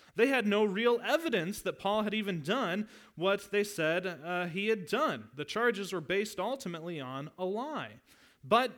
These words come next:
as we've discussed, as human nature is, we can be very quick to believe a lie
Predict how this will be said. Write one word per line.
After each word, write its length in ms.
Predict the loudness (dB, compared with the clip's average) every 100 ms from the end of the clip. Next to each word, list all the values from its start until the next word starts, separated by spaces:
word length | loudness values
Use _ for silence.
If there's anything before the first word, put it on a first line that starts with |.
| -12 -2
as 220 | -2 0
we've 280 | 0 0 -4
discussed, 560 | -10 -4 -2 -2 -4
as 360 | -4 -4 -8 -14 -6
human 400 | -2 0 -2 -2
nature 360 | -4 -2 0
is, 220 | 0 -2
we 100 | -4
can 140 | -4 -2
be 100 | -2
very 300 | 0 -2 -2
quick 500 | -6 -2 -2 -2 -6
to 100 | -8
believe 400 | -6 -4 -4 -4
a 40 |
lie 600 | -4 -4 -6 -8 -8 -8